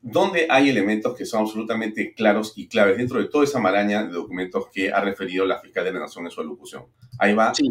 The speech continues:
Speaker 1: y este es el PowerPoint. ¿De qué se trata?
Speaker 2: Sí, el, el, el documento al que hemos podido acceder, eh, desde la mañana es un documento muy largo, en verdad. Eh, consta de doscientas sesenta y siete páginas.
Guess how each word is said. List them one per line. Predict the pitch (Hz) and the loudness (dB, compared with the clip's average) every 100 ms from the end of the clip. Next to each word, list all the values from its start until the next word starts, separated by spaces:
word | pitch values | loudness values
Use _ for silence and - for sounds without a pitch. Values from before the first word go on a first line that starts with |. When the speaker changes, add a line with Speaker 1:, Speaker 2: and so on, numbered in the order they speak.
| - | -4
Speaker 1:
y | - | -12
este | 98 | -10
es | 117 | -10
el | - | -10
PowerPoint. | - 87 87 - - - | -4 -2 -2 -6 -10 -8
¿De | 113 | -6
qué | - | -2
se | 127 | 0
trata? | 95 - - - _ _ _ _ _ | 0 -2 -4 -18 _ _ _ _ _
Speaker 2:
Sí, | - 131 113 - | 0 2 2 0
el, | 127 123 - | 2 2 2
el, | 131 131 127 | 2 4 2
el | 131 127 | 0 0
documento | 131 143 185 180 214 - | 2 2 2 0 -4 -2
al | - | -4
que | 127 | -2
hemos | 131 | 0
podido | 131 | 0
acceder, | 135 117 113 113 - | 0 2 0 0 -4
eh, | 120 110 | -2 0
desde | 107 101 | -2 -2
la | 98 | -4
mañana | 104 120 | 0 0
es | 131 | 2
un | 127 | 0
documento | 117 107 120 117 - | 0 -2 -2 -4 -4
muy | 120 135 160 | 0 2 4
largo, | 131 131 123 120 | 6 4 4 2
en | |
verdad. | 101 98 113 - _ - | -2 -2 -2 -4 _ -14
Eh, | 107 98 95 95 | -10 -8 -8 -8
consta | - 107 - | -8 -4 0
de | 113 110 | -2 -2
doscientas | 110 104 131 127 127 | -8 -4 -2 -2 -4
sesenta | 117 110 92 | -6 -6 -6
y | |
siete | - 127 120 | -4 -2 -2
páginas. | - - - 113 151 - | 2 2 2 -4 -4 -8